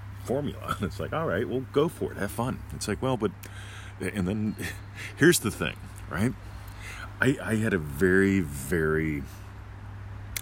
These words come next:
uh, one of the conversations that changed my life came down to this, and this fellow I was working with who gave me the gold, he, he told me, he says, "Look, if you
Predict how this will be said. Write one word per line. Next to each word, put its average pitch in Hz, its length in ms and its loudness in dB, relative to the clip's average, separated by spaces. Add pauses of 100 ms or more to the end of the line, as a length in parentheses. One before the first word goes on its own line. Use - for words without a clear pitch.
uh, 71 300 -4 (440)
one 123 120 6
of 131 60 6
the 117 60 6
conversations 82 720 0
that - 120 -4
changed 82 400 -2
my 71 220 0
life 55 500 -6 (960)
came 98 260 4
down 87 260 6
to 78 100 -4
this, - 540 -2 (240)
and 80 640 2 (1900)
this 80 160 -2
fellow 95 200 6
I 85 40 0
was 82 200 -4
working 92 360 2
with 67 240 -6
who 78 320 -2
gave 87 240 2
me 87 100 2
the 76 100 -2
gold, 87 340 2 (380)
he, 87 120 -2 (380)
he 90 140 0
told 92 240 0
me, 117 80 4
he 82 60 0
says, 82 260 0
"Look, 104 320 0 (320)
if - 280 -2
you 95 420 6